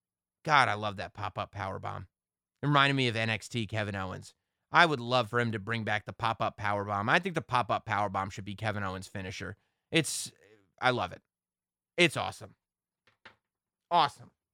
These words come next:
But I think that, uh, I love the idea of Goldberg actually beating Bobby Lashley for the title.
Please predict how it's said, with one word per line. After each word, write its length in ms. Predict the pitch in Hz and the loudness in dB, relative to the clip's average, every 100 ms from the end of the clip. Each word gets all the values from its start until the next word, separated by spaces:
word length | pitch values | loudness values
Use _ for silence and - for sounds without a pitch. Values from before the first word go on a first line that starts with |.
| _ _ _ _ _ _ _ _ _ _ _ _ _ _ _ _ | _ _ _ _ _ _ _ _ _ _ _ _ _ _ _ _
But 100 | 170 | 6
I 140 | 180 240 | 6 6
think 280 | 254 220 196 | 2 -4 -2
that, 180 | 180 | 0
uh, 420 | 160 139 120 110 104 _ _ _ _ _ _ _ _ _ _ _ _ _ _ _ _ _ | 2 2 2 -2 -4 _ _ _ _ _ _ _ _ _ _ _ _ _ _ _ _ _
I 140 | 165 220 | 4 4
love 280 | 185 180 | 4 2
the 140 | 151 131 | 0 -4
idea 520 | 113 98 101 92 95 _ _ _ _ _ _ _ _ _ _ _ _ _ _ 135 | -4 -6 -10 -10 -12 _ _ _ _ _ _ _ _ _ _ _ _ _ _ -8
of 160 | 127 | -2
Goldberg 520 | 143 156 147 135 131 | 2 2 2 0 0
actually 420 | 123 127 - 127 113 | 0 0 0 -4 -4
beating 380 | 123 123 127 | -2 0 0
Bobby 300 | 110 113 110 | 2 2 2
Lashley 440 | 104 110 110 - 107 | 0 0 0 -4 -10
for 140 | 107 | -8
the 120 | 101 | -8
title. 500 | - 104 101 90 85 | -6 -4 -4 -6 -14